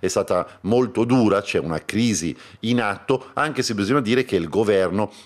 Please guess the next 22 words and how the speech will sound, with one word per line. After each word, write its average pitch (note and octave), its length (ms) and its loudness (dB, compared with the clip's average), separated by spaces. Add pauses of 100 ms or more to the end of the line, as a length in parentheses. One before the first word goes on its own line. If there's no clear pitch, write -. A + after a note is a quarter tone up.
(100)
ha A#2 140 0
elargito G#2+ 640 0
molti C#3 560 0
sussidi, G2+ 540 -4
soprattutto F2+ 640 -4
alle E2+ 120 0
piccole G2 440 -2
e - 20 -2
medie E2 260 -4
imprese, F2+ 680 0 (260)
a F2 100 0
lavoratori F2 440 2
dipendenti, G2+ 880 0 (260)
mutui G#2 680 0 (200)
e F2+ 180 0
crediti A#2 380 0
immobiliari, G2 720 0
finanziamenti G2+ 920 0 (200)
a F#2+ 100 0
tasso G2 480 0
zero. D#2 460 2 (220)
Ecco, - 420 -4